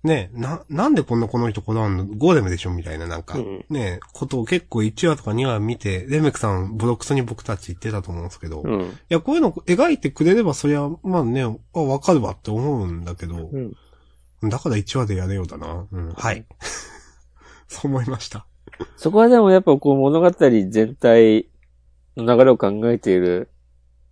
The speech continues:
Speaker 2: 作家と、こう毎週読んでる読者の意見の差なのかもね。
Speaker 1: いや、まあそうなんでしょうけどね。いや、まあ、うん。わかりますよ。その、後からね、
Speaker 2: うん。
Speaker 1: 出世の秘密とか明らかになってとかなんか、
Speaker 2: うん。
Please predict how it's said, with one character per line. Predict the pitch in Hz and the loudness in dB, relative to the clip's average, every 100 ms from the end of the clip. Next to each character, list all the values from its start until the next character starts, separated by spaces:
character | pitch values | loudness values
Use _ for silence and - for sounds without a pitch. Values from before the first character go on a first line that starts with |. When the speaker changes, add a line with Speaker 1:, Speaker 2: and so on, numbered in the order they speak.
| _ - | _ -14
Speaker 2:
作 | - 101 _ | -10 -10 _
家 | 123 | 0
と、 | 113 160 160 - - | 6 10 10 8 0
こ | 107 | -4
う | |
毎 | 101 143 156 | 0 2 0
週 | - 160 160 156 151 - _ _ _ _ _ _ | 0 2 4 4 2 -2 _ _ _ _ _ _
読 | - - 143 143 | -6 0 2 2
ん | |
で | 127 127 | 2 6
る | 165 160 | 6 6
読 | 139 - | 4 2
者 | 113 | -2
の | 92 78 - _ _ _ _ | -2 -4 -8 _ _ _ _
意 | - 101 | -8 -4
見 | 90 | -6
の | 80 | -6
差 | - 85 | -8 -6
な | 90 | -6
の | 82 | -8
か | - | -12
も | 60 | -14
ね。 | 82 120 - | -12 -10 -8
Speaker 1:
い | |
や、 | 107 | -6
ま | 104 104 | -6 -6
あ | 101 | -8
そ | 160 185 | -10 -12
う | |
な | 143 | -8
ん | 107 | -8
で | 104 | -8
し | - | -8
ょ | 113 | -10
う | |
け | 107 | -10
ど | 98 | -12
ね。 | 101 120 143 | -12 -14 -12
い | |
や、 | 143 | -10
ま | 135 127 120 117 117 | -8 -8 -10 -12 -14
あ、 | 120 | -14
う | 117 | -12
ん。 | 113 107 113 _ _ _ _ - | -10 -10 -12 _ _ _ _ -14
わ | 107 | -10
か | 147 | -6
り | 185 | -6
ま | 220 | -6
す | - | -6
よ。 | 135 | -6
そ | - | -4
の、 | 107 95 - | -4 -4 -10
後 | 123 117 | -14 -8
か | 101 | -8
ら | |
ね、 | 123 | -6
Speaker 2:
う | |
ん。 | 127 | -6
Speaker 1:
出 | 104 | -6
世 | 87 110 | -6 -6
の | 104 | -6
秘 | 107 | -6
密 | 104 - | -8 -10
と | - | -10
か | 95 95 | -8 -6
明 | 107 | -8
ら | 98 | -8
か | 90 | -8
に | 90 | -6
な | 95 | -8
っ | 90 | -10
て | - 110 | -8 -8
と | 98 | -8
か | - | -10
な | 82 | -12
ん | 82 | -12
か、 | 85 - 85 | -14 -14 -10
Speaker 2:
う | |
ん。 | 98 92 | -8 -10